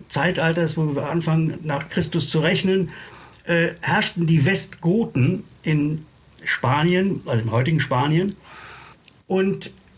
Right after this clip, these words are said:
siebenhundertelf gelang den Berbern und Mauren der Einfall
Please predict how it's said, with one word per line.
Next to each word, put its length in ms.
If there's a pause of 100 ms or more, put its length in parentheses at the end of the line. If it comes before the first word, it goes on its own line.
(140)
siebenhundertelf 1200 (180)
gelang 540
den 320
Berbern 500
und 260
Mauren 800 (640)
der 420
Einfall 920